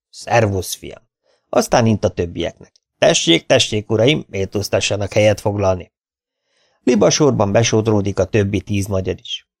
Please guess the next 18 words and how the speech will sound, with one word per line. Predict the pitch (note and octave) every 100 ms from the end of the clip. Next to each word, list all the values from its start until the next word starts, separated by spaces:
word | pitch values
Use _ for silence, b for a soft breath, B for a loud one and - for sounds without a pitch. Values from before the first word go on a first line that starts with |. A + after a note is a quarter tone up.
| _
Leülnek | D#3 D#3 D3+ C#3 A#2+
a |
Nemzetközi | G#2+ A#2 A2 A2 - G2+
Szövetség | G2 G#2+ G2 F#2+ - E2
piros | A2 G#2 F#2
foteljaiba. | - F#2+ F2+ F2+ F2+ E2+ E2+ - _ _ _ _ _
Csapó | - F2+ G#2+
papa | G2 G#2+ - -
nagyvilági | F#2+ F2+ F#2 F#2+ G2 G2+
mozdulattal | G2+ G2+ G2 G2+ G2 - G2
bólint | G2 G2 F#2+ F#2+
a | F#2+
jegyszedő | F#2+ F#2 - F#2 F2+
felé. | - F2 E2 _ _ _ _ _ _ _
„Velem | G#2 A#2 A#2+ A#2
vannak | A2+ A2 G#2+
az | A2 G2+
urak.” | G#2 G2+ -